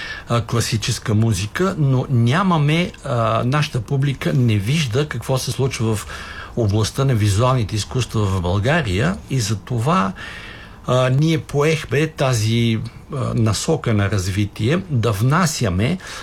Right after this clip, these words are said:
съвременно изкуство от цял свят и да го показваме в България,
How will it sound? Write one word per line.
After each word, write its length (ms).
съвременно 800
изкуство 680
от 100
цял 260
свят 600
и 80
да 100
го 100
показваме 680
в 200
България, 800